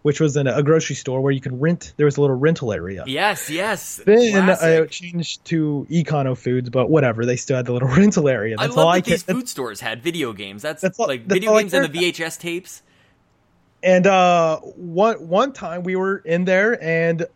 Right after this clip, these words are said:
Speaker 1: there's this game called Harvest Moon, and we're like, <laughs> "What the hell is this? <laughs> Let's
Speaker 2: Mm-hmm.
Speaker 1: rent it," 'cause we,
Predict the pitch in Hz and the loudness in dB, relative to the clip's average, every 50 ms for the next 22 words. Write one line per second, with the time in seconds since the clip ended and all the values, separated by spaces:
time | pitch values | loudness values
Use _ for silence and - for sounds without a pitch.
0 | _ _ - 160 165 170 170 185 180 - - 160 165 180 175 180 170 143 123 147 | _ _ -2 0 2 2 2 0 -4 -2 0 0 0 0 0 -2 -2 -2 0 0
1 | 165 175 180 170 - 190 202 254 285 220 139 120 104 107 139 151 160 170 170 165 | 0 0 0 -2 -2 0 0 0 0 -2 -6 -6 -8 -8 -6 -4 0 0 0 0
2 | 156 - 165 135 151 147 - 165 156 151 - 185 180 - 233 240 285 262 180 180 | -2 -4 -8 -14 -14 -14 -16 -16 -12 -10 -10 -10 -8 -6 -6 -4 -2 0 -2 -2
3 | 143 - 156 185 262 165 113 110 107 - - - - - - - 180 180 254 220 | -2 -2 -2 0 0 0 -2 -4 -4 -6 -8 -8 -10 -8 -2 2 2 2 2 2
4 | - - 269 320 302 359 311 - 277 247 - - 240 - - - 208 180 180 220 | 2 2 2 2 2 0 -2 -4 -2 -2 -2 -2 -6 -12 -10 -8 -8 -6 -4 -2
5 | 254 269 254 - | 0 -2 -2 -4